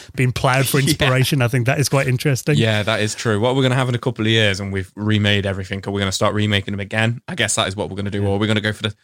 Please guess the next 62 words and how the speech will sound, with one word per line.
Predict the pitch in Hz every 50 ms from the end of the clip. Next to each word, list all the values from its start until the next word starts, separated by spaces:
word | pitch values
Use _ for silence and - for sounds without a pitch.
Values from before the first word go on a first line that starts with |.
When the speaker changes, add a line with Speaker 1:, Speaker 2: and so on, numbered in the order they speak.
| _ _ _ _ _ -
Speaker 2:
the | -
Tiger | - - 110 107 101 104 101
Game | 107 110 107 107 107
Con | 104 - 98 92 92
and | 92 92
the | 95
R | 95 95 98 101 98
Zone | - 92 92
and | 92 98 -
<laughs> |
stuff | - - - - - _ - - -
like | - - - -
that. | - 131 - - - -
Speaker 1:
The | 151 160
acan | - - 160 180 170 - 180 170 156 156
system | 143 - 165 147 - - 147
we | 143
were | 147
talking | 139 160 156 - 160
about | 143 143 151 160
Speaker 2:
<laughs> |
Yeah. | 156 143
Speaker 1:
last | 143 - -
week, | 147 143 165 175
those | 151 156 147
eleven | 143 160 160 165 151 170 160
games, | 151 170 165 160 160 165 175 190
Speaker 2:
Yeah, | 123 117 113 120
Speaker 1:
you | 120
know, | 117
Speaker 2:
yeah. | 117
Speaker 1:
there | 120 127
could | 156 165
be | 151
some | - 175 156
pillaging | - 175 170 160 143 151 160
Speaker 2:
Could | 151
Speaker 1:
to | 165
be | 165 123
Speaker 2:
be | 123
Speaker 1:
done | 120 117
there. | 117 113
Speaker 2:
remaking | - - 123 117
them. | 117 113 110 117 131 - - - - -
<laughs> | 190 - - - - - _ - - -
Speaker 1:
Yeah, | - 113 110 110 113 113
so, | 110 - - 117 107 104 107 107
uh, | 104 104 104 104 101 98 95 -
yeah, | 113 110 104 107
it | 110
looks | 117 113 -
very | 139 147 143 139 113
cool | - 151 135
to | 120 - 135
see. | - - 135 120 123
And, | 120 120
uh, | 117 113 127
as | 139 131 -
someone | - 156 123 127 123
who, | 110 117 123 117 113
uh, | 117
actually | 113 123 143 127 113 - 156 135 123 117 -